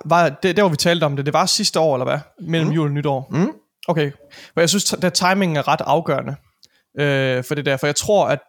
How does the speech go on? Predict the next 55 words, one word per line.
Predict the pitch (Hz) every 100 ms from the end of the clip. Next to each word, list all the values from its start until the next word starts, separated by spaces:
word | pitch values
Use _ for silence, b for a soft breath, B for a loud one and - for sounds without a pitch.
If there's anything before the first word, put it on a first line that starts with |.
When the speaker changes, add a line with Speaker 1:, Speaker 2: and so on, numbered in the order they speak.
| -
Speaker 1:
at | 135
grunden | 190 170
til, | 147
at | 156
vi |
nåede | 147 143 139
ud | 175
i | 143
det | 143
der, | 139
og | 131
grunden | 165 147
til, | 147
at |
jeg | 131
begyndte | 143 147 -
at | 135 131 _ b b b
tænke | - 160 156
over, | 143 131 127
øh, | 135 131
om | 127 143
jeg | 135
skulle | 143
stoppe, | - 143 151
var, | 139 127 - b b b b b 135
øh, | 139 127 110 -
jeg | -
tror | 233 -
primært, | 233 220 160
at | -
to | 196 135
årsager. | 127 139 139
Den | 165
ene | 214 214
årsag | 170 170 151
var, | 143
på | 143
trods | - 214 214
af, |
at | 170
det |
gik | - 180
godt | 165 170
for | -
Arkaden, | 123 - 139 143 147 - _ _ _ _ _ -
så | 175
var | 151 165
det | 190
stadigvæk, | - 185 185 165 165 - -
øh, | 160 147 143 147
lidt | 170 220
en | 185
tilstand | - 190 196 165
af | 143
status | 160 156 147